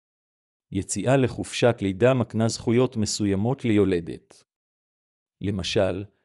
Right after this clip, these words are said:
יולדת שיצאה לחופשת לידה זכאית לתשלום מהביטוח הלאומי,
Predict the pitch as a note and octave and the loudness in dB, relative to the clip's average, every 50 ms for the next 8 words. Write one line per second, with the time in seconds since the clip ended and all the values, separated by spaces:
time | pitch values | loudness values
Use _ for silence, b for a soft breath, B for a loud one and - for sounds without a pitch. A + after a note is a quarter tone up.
0 | _ _ - - G2+ G2 F#2+ C3 C3+ C3 C3 - - G2+ F#2+ - - - C3+ C#3 | _ _ -4 -2 0 2 2 2 2 2 0 0 0 -2 -2 0 0 0 2 2
1 | B2+ A2 - A#2 G#2+ - - - C#3 C#3+ - A#2 G#2+ G2 F#2+ B2+ C#3 A#2+ A2 A#2 | 2 0 -2 -6 -8 -4 0 0 0 0 2 0 0 2 2 2 2 2 0 -2
2 | - - G2+ A2+ C3+ C3 - G#2+ - G2+ - - - C#3 C#3 C3 A#2+ G#2+ G2+ F#2 | -2 -2 -2 -2 -2 -2 -4 -4 -4 -4 -6 -4 -2 -2 0 0 0 0 0 -2
3 | G2 - - D3 D3+ C3+ - - A2+ G#2 G#2 G2 F#2+ F#2+ G#2+ A2 A2 - | -2 -2 2 2 2 2 2 2 2 4 4 2 2 0 -2 -2 -2 -4